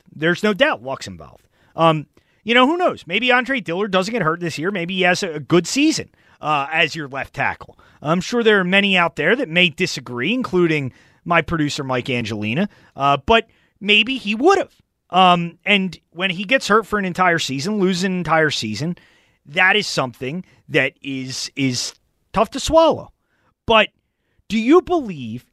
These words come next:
that this front office can get things turned around? Essentially, are you buying what Howie is selling, that he's learned,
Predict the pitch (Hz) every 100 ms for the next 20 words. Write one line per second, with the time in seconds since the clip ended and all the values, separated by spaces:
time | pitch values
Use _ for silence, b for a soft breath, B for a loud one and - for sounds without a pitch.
0 | _ 170 185 233 247 - 269 247 196 180
1 | - 160 - - _ - 196 170 - 180
2 | - _ _ 190 170 165 - - - 170
3 | 170 202 294 247 104 131 240 233 240 226
4 | 214 277 311 311 214 233 247 247 247 185
5 | 180 214 233 220 - 113 104 95 b b
6 | - 190 190 170 131 101 - _